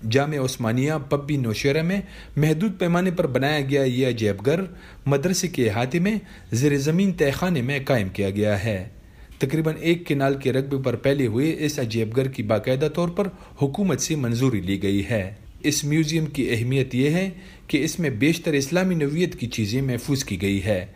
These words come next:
جس میں ہاتھ سے لکھے ہوئے قرآن کے نادر نسخے، تاریخی کتب، تبرکات اور قدیم زمانے میں بادشاہوں کے زیر استعمال رہنے والے ہتھیار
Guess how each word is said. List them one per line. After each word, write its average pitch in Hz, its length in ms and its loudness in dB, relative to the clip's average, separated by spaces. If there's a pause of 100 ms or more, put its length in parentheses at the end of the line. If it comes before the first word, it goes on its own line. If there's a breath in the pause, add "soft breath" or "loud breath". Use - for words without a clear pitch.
(100)
جس 131 380 -2
میں 139 120 0
ہاتھ 127 280 0
سے - 140 -4
لکھے 127 260 -2
ہوئے 123 260 4
قرآن 120 300 0
کے 127 140 -4
نادر 113 320 0
نسخے، 110 460 -2 (520 loud breath)
تاریخی 127 480 2
کتب، 151 260 0 (500 soft breath)
تبرکات 120 600 0 (400 loud breath)
اور 151 220 2
قدیم 160 380 0
زمانے 165 380 0
میں 170 140 0
بادشاہوں 143 540 0
کے 135 180 0
زیر 117 160 0
استعمال 123 460 0
رہنے 139 260 -2
والے 113 220 0
ہتھیار 123 440 0